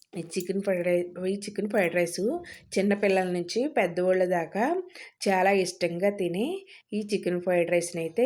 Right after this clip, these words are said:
ఏ విధంగా తయారు చేసుకోవాలో ఒకసారి చూసేద్దాం రండి. ఇలా నేనైతే ఒక గిన్నెతో అయి-, ఒక గిన్నె, గిన్నెతో అయితే రైస్‌ని తీసుకున్నానండి, బాస్మతి రైస్‌ని. ఇప్పుడు ఒక బౌల్ తీసుకుని ఆ బౌల్‌లో అయితే వేసేసుకుంటున్నాను.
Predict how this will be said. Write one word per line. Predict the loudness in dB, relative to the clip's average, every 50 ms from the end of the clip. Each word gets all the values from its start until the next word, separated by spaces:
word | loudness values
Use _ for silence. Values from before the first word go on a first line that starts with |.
| 2 2
ఏ | 2 2 2
విధంగా | 2 2 2 0 0 2 0 0
తయారు | 0 2 0 2 2 0 -2 -2
చేసుకోవాలో | -4 -4 -4 -4 -4 -2 -2 0 0 0 2 2 2 2 0 -4 -10 -18 -20 -14 -8 -6
ఒకసారి | -6 -6 -4 -2 0 0 0 0
చూసేద్దాం | 0 -2 -2 -2 -2 -4 -4 -4 -4 -4 -4 -2
రండి. | -2 -2 -4 -4 -4 -6 -8 -10 -12 -20 -20 -20 -20 _ _ -2
ఇలా | 0 2 2 2 2 2 2
నేనైతే | 2 2 2 0 0 0 0 -2 -2 0 2 4 4
ఒక | 4 2 2 -2 -4
గిన్నెతో | -4 -6 -6 -6 -8 -4 0 2 4 4
అయి-, | 4 2 2 0 0
ఒక | -2 -2 0 2 2 2
గిన్నె, | 2 0 -2 -4 -4 -6 -10 _ _ _ -14 -12
గిన్నెతో | -10 -6 -4 -4 -4 0 2 2
అయితే | 2 2 0 0 0 0 0 0 -2 -8 -14 -18 -18 -18 -20 -20 -20 _ -2 2
రైస్‌ని | 4 4 4 2 0 -2 -6 -4
తీసుకున్నానండి, | -2 -2 -2 -2 -2 -4 -4 -4 -2 -4 -4 -4 -2 2 4 4
బాస్మతి | 6 6 6 4 4 0 -2 -4 -2 0 0 0
రైస్‌ని. | 0 0 -2 -4 -4 -2 -2 -2 0 -2 -2
ఇప్పుడు | -2 2 4 4 4
ఒక | 4 4
బౌల్ | 2 2 2 2 2 0
తీసుకుని | -2 -2 -4 -4 -4 -6 -8 -6 -4 -4 -4 -4 -2
ఆ | -4 -2
బౌల్‌లో | 2 4 4 4 4 2 2 2
అయితే | 0 0 0 -2
వేసేసుకుంటున్నాను. | -2 -2 -2 -2 -4 -6 -8 -8 -8 -8 -8 -8 -10 -12 -10 -10 -8 -6 -4